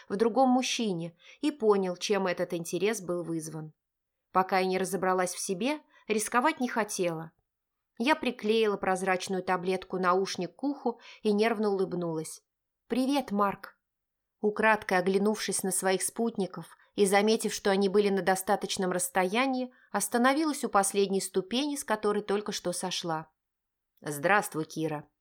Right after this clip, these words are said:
раздался энергичный, захватывающий своей оптимистичностью и ностальгической ноткой голос. "Я сейчас на водопадах была, а теперь мы в ущелье идем", протараторила я,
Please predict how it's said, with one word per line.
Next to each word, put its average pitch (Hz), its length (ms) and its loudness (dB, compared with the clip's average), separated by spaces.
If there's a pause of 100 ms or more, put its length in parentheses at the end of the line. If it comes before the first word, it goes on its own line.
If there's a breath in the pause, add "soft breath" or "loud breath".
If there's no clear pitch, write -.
(160)
раздался 175 540 0
энергичный, 175 600 -2
захватывающий 190 880 -2
своей 180 300 2
оптимистичностью 190 1000 -4
и - 20 -2
ностальгической 180 840 -4
ноткой 180 400 -4
голос. 160 540 -6 (800)
"Я 262 180 2
сейчас 285 380 0
на 269 100 2
водопадах 262 600 4
была, 180 360 -2 (400 loud breath)
а 214 100 4
теперь 302 300 0
мы 294 120 2
в 277 40 0
ущелье 220 580 2
идем", 180 360 -2 (360)
протараторила 190 720 0
я, 226 320 0